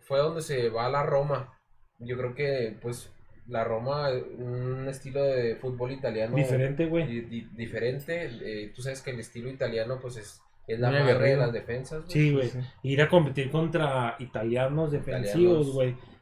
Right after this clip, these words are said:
Speaker 2: Pues sí la veía un poquito complicada, pero pues él, eh,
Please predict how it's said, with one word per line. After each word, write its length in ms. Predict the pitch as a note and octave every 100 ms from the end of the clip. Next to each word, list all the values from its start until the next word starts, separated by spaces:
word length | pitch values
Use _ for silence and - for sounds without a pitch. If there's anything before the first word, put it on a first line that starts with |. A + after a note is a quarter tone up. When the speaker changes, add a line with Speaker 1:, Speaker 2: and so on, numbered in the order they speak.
| _
Speaker 2:
Pues 160 | C3+ C3
sí 140 | B2
la 120 | C3
veía 220 | C3+ C3 B2+
un 60 |
poquito 280 | C3 C#3 D3+
complicada, 540 | D3 B2 - E3 F#3+
pero 200 | E3 C#3+
pues 220 | B2+ A#2+ B2
él, 180 | B2 C3+
eh, 500 | D3 C#3 B2 A#2